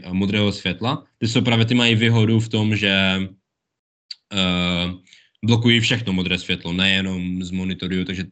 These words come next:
pokud vám svítí, eh, lamp-, někde jakoby zvenku nějaké světlo nebo z ostatních pokojů va-, ve vašem bytě, tak tohle je taky,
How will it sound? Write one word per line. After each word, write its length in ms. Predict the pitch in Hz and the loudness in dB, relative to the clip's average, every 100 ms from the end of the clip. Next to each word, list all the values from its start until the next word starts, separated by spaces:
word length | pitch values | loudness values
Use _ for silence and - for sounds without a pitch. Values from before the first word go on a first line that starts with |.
| - | -12
pokud 200 | 95 104 | -8 -4
vám 160 | 98 92 | -2 -2
svítí, 580 | - 98 90 98 92 - - _ - | -2 -4 -2 0 0 -2 -14 _ -10
eh, 60 | 95 92 | -4 -2
lamp-, 300 | 98 95 95 101 98 98 | 0 2 0 -4 -4 -2
někde 240 | 98 95 | -2 0
jakoby 360 | 92 90 92 90 | 0 0 -4 -4
zvenku 380 | 90 92 90 | -2 -2 -2
nějaké 280 | 95 90 95 | -6 -4 -6
světlo 380 | 90 92 87 87 | -6 -8 -8 -8
nebo 280 | 87 82 87 | -8 -6 -6
z 80 | - | -8
ostatních 400 | - 92 92 92 | -10 -8 -8 -8
pokojů 440 | 90 82 92 92 | -10 -4 -2 0
va-, 160 | 85 90 | -2 -4
ve 100 | 90 | -4
vašem 280 | 87 - 87 | -6 -4 -4
bytě, 220 | 90 98 | 0 0
tak 120 | 95 | 0
tohle 240 | 98 95 92 | 0 2 2
je 60 | |
taky, 540 | 90 87 92 90 85 | 0 -2 -2 -2 -6